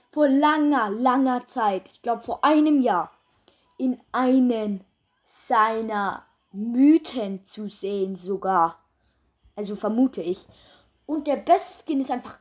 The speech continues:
El Dragon. Schaut euch El Dragon er-, an. Er hat sogar zwei. Und sie kosten zwar sehr viel,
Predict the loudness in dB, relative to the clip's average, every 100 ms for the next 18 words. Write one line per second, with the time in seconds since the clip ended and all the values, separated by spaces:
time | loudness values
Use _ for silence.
0 | _ 0 2 2 -4 -6 -10 -14 _ -20
1 | -12 -6 -2 -2 -2 -4 -4 -2 0 0
2 | 0 -2 -2 -4 -6 -6 -6 -6 -4 -2
3 | -4 -6 -8 -10 -10 -10 -12 0 2 2
4 | -2 -8 _ _ _ _ -4 -2 0 -2
5 | -4 -6 -4 -4 -10 -20 -20 -14 -10 -10
6 | -12 -16 -10 -10 -8 -10 -8 -6 -6